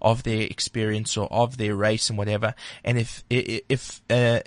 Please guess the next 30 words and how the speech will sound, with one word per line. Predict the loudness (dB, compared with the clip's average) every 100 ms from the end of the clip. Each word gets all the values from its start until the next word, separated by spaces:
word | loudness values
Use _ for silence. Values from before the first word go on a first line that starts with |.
| _
you | 0
know, | 2
if | 0 -2
you | 0
do | 2 2
decide | 2 4 4 4
to | -2 -4
cancel | -2 2 2 2 0 0
your | 0 0
membership | 2 2 2 0 -2
or | -4 -4 -4
with | -2 0
us, | -2 -2 -4 -6 -20 -20 0
then | 4 4 2 -2 -6
the | -8
photos | 4 6 6
won't | 4 2 2
be | -2
there | 0 2
anymore. | 2 0 -2
So | 0 2
your | 2
clients | 0 2 2 2
are | -4
gonna | -4
get | -4 -4
super | -2 -2 0
pissed. | 2 2 0 -6 -16 -20 -20 -20 -6
So | 0 6 6 6 2 _
it's | -6